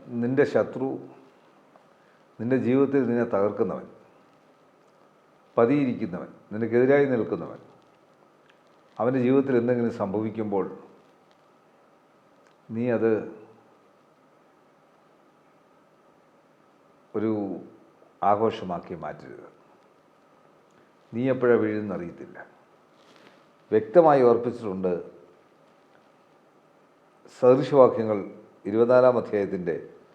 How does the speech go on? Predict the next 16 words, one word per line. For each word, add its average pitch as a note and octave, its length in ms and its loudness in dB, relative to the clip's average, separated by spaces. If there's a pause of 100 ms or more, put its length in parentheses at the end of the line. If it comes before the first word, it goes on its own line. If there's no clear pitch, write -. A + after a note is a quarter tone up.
(320)
പതിനേഴാം A#2+ 460 6
വാക്യത്തിൽ, F#2 380 2
"നിന്റെ F#2+ 220 -4
ശത്രു E3 340 -4
വീഴുമ്പോൾ G2+ 360 -2 (120)
സന്തോഷിക്കരുത്, F#2+ 720 -6 (1040)
അവൻ G2 100 -2 (100)
ഇടറു-, C#3 340 4 (100)
ഇടറുമ്പോൾ A2 480 6 (560)
നിന്റെ G#2 260 0
ഹൃദയം F#2+ 360 0 (320)
ആനന്ദിക്കരുത്." F#2+ 640 -8 (3750)
അത് A2 100 -8 (120)
ദൈവത്തിന് E3 440 6
ഇഷ്ടമുള്ള B2 400 0
കാര്യമല്ല. F#2 360 -6